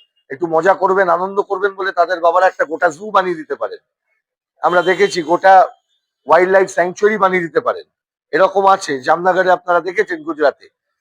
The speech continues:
তাহলে কি এরকম, আহ, কোনো নেক্সাস পশ্চিমবাংলায়ও কাজ করছে যে আগামী দিনে জু তৈরির যে প্রস্তাব, জু তৈরির যে বক্তব্য, সেটা না বিবেচনা করেই এই চিড়িয়াখানা, আলিপুর চিড়িয়াখানা তাকে সরিয়ে দেওয়া,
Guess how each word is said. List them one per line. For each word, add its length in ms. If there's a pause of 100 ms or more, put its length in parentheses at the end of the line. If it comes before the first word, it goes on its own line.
(140)
তাহলে 300
কি 160
এরকম, 520 (380)
আহ, 320 (120)
কোনো 200
নেক্সাস 640
পশ্চিমবাংলায়ও 640
কাজ 260
করছে 460 (460)
যে 100
আগামী 360
দিনে 340
জু 360
তৈরির 360 (120)
যে 120
প্রস্তাব, 680
জু 160
তৈরির 340
যে 240 (340)
বক্তব্য, 440
সেটা 420 (680)
না 240
বিবেচনা 460
করেই 320 (320)
এই 200
চিড়িয়াখানা, 520
আলিপুর 320
চিড়িয়াখানা 460
তাকে 220
সরিয়ে 320
দেওয়া, 260